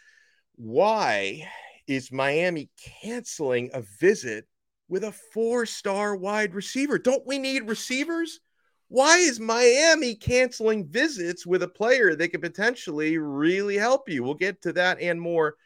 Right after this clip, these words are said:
when we come back. Guys, if you haven't tried Built Bar Puffs yet,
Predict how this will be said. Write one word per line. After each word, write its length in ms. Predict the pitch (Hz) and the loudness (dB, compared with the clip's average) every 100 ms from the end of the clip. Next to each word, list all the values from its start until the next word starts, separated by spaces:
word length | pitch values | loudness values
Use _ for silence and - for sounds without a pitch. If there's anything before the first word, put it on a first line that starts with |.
| _ _ _ | _ _ _
when 180 | 147 170 | 0 2
we 120 | 160 | 0
come 240 | 156 151 151 | -2 -6 0
back. 280 | 165 156 | 2 2
Guys, 360 | - 185 165 - _ _ _ _ - | 0 0 0 -4 _ _ _ _ -6
if 160 | 156 | -4
you 80 | 165 | -2
haven't 340 | 156 202 220 | -2 0 -2
tried 520 | - 196 185 185 165 120 | -2 0 2 2 0 -2
Built 300 | 170 190 - | -2 -2 -2
Bar 260 | 160 160 | 0 0
Puffs 520 | 151 - 139 117 - - | -2 -6 -6 -6 -10 -8
yet, 220 | 85 76 | -6 -6